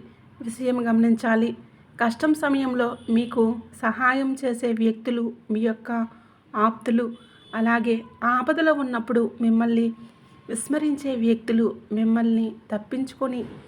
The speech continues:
తిరిగే వ్యక్తులు, అలాగే మీకు కలిగిన నష్టానికి మరింత నష్టాన్ని మీకు కలిగేలాగా చేసే వ్యక్తులు, మీపై కుట్రపూరితమైన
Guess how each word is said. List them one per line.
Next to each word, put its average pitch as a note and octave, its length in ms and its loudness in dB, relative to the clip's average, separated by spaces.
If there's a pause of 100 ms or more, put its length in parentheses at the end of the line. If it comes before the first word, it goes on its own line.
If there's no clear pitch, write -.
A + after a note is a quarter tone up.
(320)
తిరిగే A#3 340 0
వ్యక్తులు, A3+ 480 -2 (220)
అలాగే A#3 340 0 (160)
మీకు A3+ 260 2 (520)
కలిగిన C4 380 2
నష్టానికి A#3+ 680 -2 (260)
మరింత C4 400 2
నష్టాన్ని A#3+ 600 0 (180)
మీకు A3 340 0 (180)
కలిగేలాగా A3+ 680 0 (580)
చేసే A#3 320 2 (100)
వ్యక్తులు, A3+ 420 0 (260)
మీపై A#3 360 0 (640)
కుట్రపూరితమైన C#4 840 0